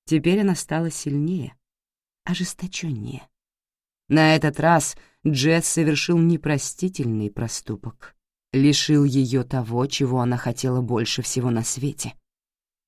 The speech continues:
Будет справедливо, если она лишит его того,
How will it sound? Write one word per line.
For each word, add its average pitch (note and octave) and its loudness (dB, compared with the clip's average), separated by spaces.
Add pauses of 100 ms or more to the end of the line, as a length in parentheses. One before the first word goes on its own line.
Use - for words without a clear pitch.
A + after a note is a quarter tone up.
(260)
Будет C#3+ 2
справедливо, E3+ 0 (240)
если D3+ 4
она C#3 2
лишит B2+ -2
его C3 0
того, C#3 0